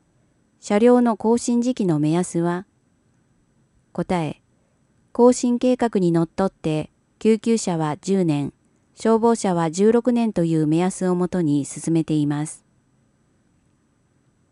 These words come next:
付託議案の審査結果、議案五件と請願一件を付託され、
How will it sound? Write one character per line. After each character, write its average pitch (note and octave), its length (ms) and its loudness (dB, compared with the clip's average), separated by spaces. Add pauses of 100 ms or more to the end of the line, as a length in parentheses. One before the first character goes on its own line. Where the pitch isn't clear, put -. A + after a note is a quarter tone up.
(760)
付 - 100 -10
託 A#3+ 300 0
議 B3 180 2
案 G#3+ 160 2
の D#3+ 80 2
審 F#3+ 240 -4
査 G3 160 -4
結 F#3+ 260 -6
果、 C#3+ 280 -8 (1400)
議 F#3+ 160 -2
案 A3 160 0
五 A#3 140 0
件 G#3 240 -2
と D#3+ 240 -2
請 A3 260 0
願 A3 240 -2
一 B3 80 0
件 G3+ 320 -2
を D3+ 40 0
付 D3+ 100 -8
託 - 200 -6
さ E3+ 160 -6
れ、 D#3+ 280 -2